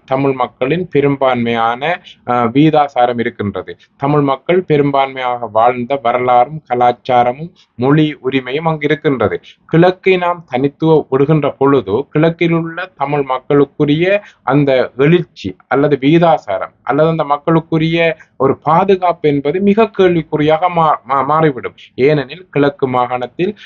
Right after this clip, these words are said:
கடந்த ப-, காலங்களிலே இனவாத அரசாங்கங்கள் பல்வேறுபட்ட தந்திரமான செயற்பாடுகளின் மூலம் அம்பாறையிலும் மட்ட-, அஹ், திருவோணமலையும் பாரிய அளவு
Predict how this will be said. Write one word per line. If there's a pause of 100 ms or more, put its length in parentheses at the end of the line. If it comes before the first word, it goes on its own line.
(160)
கடந்த
ப-, (260)
காலங்களிலே (340)
இனவாத
அரசாங்கங்கள் (100)
பல்வேறுபட்ட
தந்திரமான
செயற்பாடுகளின்
மூலம் (380)
அம்பாறையிலும்
மட்ட-, (140)
அஹ்,
திருவோணமலையும்
பாரிய
அளவு